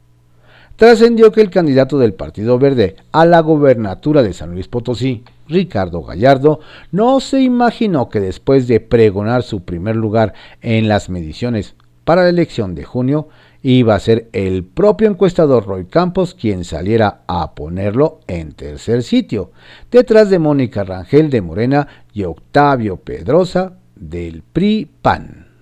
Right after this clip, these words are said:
La Gran Carpa, que se publica en el periódico El Economista. Cuchillos.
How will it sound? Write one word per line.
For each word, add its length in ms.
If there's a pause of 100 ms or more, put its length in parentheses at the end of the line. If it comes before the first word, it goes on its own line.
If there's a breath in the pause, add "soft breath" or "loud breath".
(1300)
La 220
Gran 380
Carpa, 540 (220)
que 120
se 140
publica 640 (180 loud breath)
en 180
el 180
periódico 500
El 120
Economista. 800 (840)
Cuchillos. 840